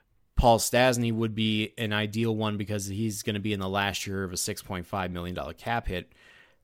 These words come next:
Alex Tuch is someone that you could probably entice a team to do it 'cause he carries a cap hit of less than five million, but he's still young and he still has potential to be a very good player.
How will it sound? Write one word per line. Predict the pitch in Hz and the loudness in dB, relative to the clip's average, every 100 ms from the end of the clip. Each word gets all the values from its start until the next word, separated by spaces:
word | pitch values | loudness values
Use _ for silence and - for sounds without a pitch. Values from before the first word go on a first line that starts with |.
| - | 0
Alex | 113 117 113 - | 4 4 2 -4
Tuch | - 156 147 123 | 0 2 2 2
is | 113 | 0
someone | - 135 127 123 | 2 2 2 0
that | 113 113 | 0 -2
you | 117 | -2
could | 113 101 | -2 0
probably | - 120 117 107 113 104 | 2 2 2 0 -2 -2
entice | 101 90 - 120 139 110 | -6 -8 -4 -2 -2 -4
a | |
team | 92 107 101 | -6 -6 -4
to | 95 | -4
do | 98 101 | -2 -2
it | |
'cause | 104 92 | -4 -6
he | 92 | -8
carries | - 107 113 107 95 | -4 -2 0 0 -2
a | 92 | -8
cap | - - 107 107 | -10 -8 -4 -4
hit | 107 | -4
of | 90 104 | -6 -4
less | 104 | -4
than | - 92 | -4 -6
five | - 104 87 | -2 0 0
million, | 107 135 107 98 - - - - | -2 -2 -2 -4 -8 -20 -18 -2
but | 110 | 0
he's | 101 | 0
still | - - 120 110 | -2 2 4 4
young | 104 110 101 | 4 2 0
and | 95 | -2
he | |
still | 92 - 98 | -4 -4 -2
has | 92 | -2
potential | - - 104 95 98 | -4 -6 -6 -6 -8
to | |
be | 90 92 92 | -6 -4 -4
a | - | -6
very | 104 101 92 90 | -6 -2 -2 -2
good | 87 82 | -6 -6
player. | - 85 | -4 -4